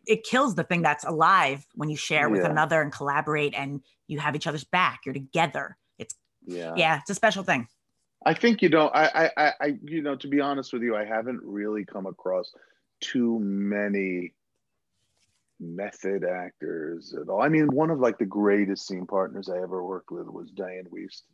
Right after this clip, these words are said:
Speaker 2: We did a three, a four-person show together, and,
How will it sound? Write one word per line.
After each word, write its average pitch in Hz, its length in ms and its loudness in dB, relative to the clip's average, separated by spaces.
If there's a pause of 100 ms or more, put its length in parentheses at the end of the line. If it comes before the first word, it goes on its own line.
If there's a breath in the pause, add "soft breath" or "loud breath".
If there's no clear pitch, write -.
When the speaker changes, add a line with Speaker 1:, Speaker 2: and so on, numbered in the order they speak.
Speaker 2:
We 95 100 -8
did 87 160 -6
a 87 140 -4 (220)
three, 90 300 -10 (1800)
a 101 80 0
four-person 98 560 -2
show 95 160 -2
together, 92 300 0
and, 113 300 -4